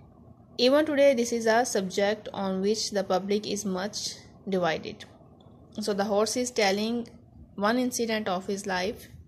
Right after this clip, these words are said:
Here, he saw some people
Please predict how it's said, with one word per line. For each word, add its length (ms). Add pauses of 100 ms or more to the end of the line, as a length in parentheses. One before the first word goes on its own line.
(1080)
Here, 420 (400)
he 180
saw 360
some 320
people 480